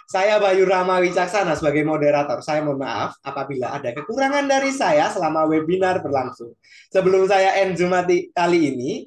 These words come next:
siang-siang makan bakso berkuah, jangan lupa ditemani kopi. Selamat jalan, selamat berpisah, sukses lagi, dan sampai bertemu kembali. Wabila taufik wal hidayah.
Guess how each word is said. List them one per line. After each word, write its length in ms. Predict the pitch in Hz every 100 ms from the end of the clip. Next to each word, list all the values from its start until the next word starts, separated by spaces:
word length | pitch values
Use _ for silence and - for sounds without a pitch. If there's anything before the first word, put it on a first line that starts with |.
| - _ _ _
siang-siang 960 | - 170 190 202 220 214 226 226 220 220
makan 400 | 214 214 202 180
bakso 400 | 185 - 196 175
berkuah, 480 | 151 143 143 127 104
jangan 320 | - 127 127
lupa 240 | 135 139 123
ditemani 480 | 123 131 139 147 170
kopi. 480 | 247 269 208 156 - -
Selamat 320 | 247 269 285
jalan, 320 | 277 262 254
selamat 320 | 254 240 240 233
berpisah, 560 | 214 214 214 196 196 190
sukses 480 | 185 165 - 170 180
lagi, 480 | 165 156 156 151 147 -
dan 320 | - 160 147 - _
sampai 640 | 226 233 220 - 180 156
bertemu 720 | 147 147 147 165 156 151 165 160 _ -
kembali. 640 | 147 143 131 113 107 -
Wabila 400 | 175 208 226 233
taufik 400 | 226 226 220 214
wal 160 | 208 202
hidayah. 640 | 190 180 175 156 147 156